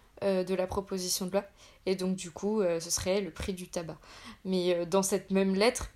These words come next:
elle disait aussi, euh, elle répondait à la personne qui écrivait, euh, « Bah, euh, vous avez la P C H. »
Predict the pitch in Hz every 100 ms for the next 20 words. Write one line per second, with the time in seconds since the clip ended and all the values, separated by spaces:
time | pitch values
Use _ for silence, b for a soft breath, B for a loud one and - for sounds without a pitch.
0 | 202 180 185 175 185 185 - 214 226 202
1 | 180 175 190 190 190 190 196 175 180 165
2 | 196 196 185 - 175 185 220 190 170 165
3 | B B - 190 185 175 165 165 b b
4 | b b b 208 202 202 214 208 190 -
5 | 185 175 - -